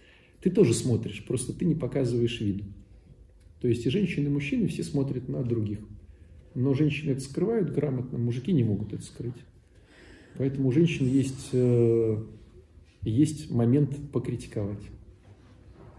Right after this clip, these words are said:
Вот. Что еще нам важно знать про разницу между мужчинами и женщинами? Давайте я вам скажу более такое,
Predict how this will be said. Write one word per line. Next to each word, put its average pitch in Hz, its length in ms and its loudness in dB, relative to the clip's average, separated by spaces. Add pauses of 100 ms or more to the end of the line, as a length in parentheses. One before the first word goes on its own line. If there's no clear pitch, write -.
(840)
Вот. 117 460 0 (1300)
Что - 220 2
еще 170 280 8
нам 123 200 4
важно 123 360 4
знать 160 460 2 (320)
про 127 220 2
разницу 143 520 2
между 120 340 0
мужчинами 120 540 2
и 117 60 6
женщинами? 101 640 -2 (2750)
Давайте 175 320 4
я 147 60 10
вам 131 80 4
скажу 151 420 8
более 131 640 6
такое, 113 680 4